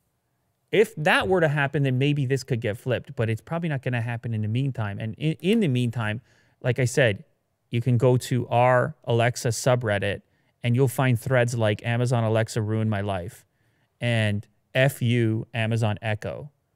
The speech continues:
and, and so on and so forth, blaming Jeff and this device for their harassment. I mean, o-, obviously the real problem is the people that are making fun of a six-year-old. That's not a cool thing to do, but it's, just the, it's, it's something that goes on. And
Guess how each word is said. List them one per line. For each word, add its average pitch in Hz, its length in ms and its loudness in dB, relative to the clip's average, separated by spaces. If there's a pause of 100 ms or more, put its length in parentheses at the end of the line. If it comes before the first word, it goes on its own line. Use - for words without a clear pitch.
(460)
and, 110 260 -4
and 117 160 -6
so 127 180 -2
on 113 120 0
and 104 100 -2
so 104 180 -2
forth, - 460 -12
blaming 110 600 -4 (420)
Jeff 101 380 -4 (100)
and 113 220 0
this 110 180 -2
device 104 500 -4 (280)
for - 120 -4
their 110 140 0
harassment. 101 540 -6
I - 20 -4
mean, 139 160 0
o-, 147 240 2
obviously 180 400 -2
the 127 120 2
real 131 200 4
problem 117 300 0
is 110 100 0
the 117 80 -2
people 123 340 -4
that 110 140 2
are 104 260 -4
making 113 320 -2
fun 113 200 -2
of 107 80 -2
a 107 80 -2
six-year-old. 101 640 -4
That's 107 220 -4
not 104 220 -4 (840)
a - 60 -12
cool 127 200 0
thing 120 220 0
to 113 80 -2
do, 139 180 2
but 113 160 2
it's, 113 200 -2
just 117 160 -4
the, 143 80 -6
it's, 127 220 -8
it's 123 160 -8
something 143 280 -2
that 123 120 -4
goes 120 220 0
on. 131 300 -2
And 156 220 2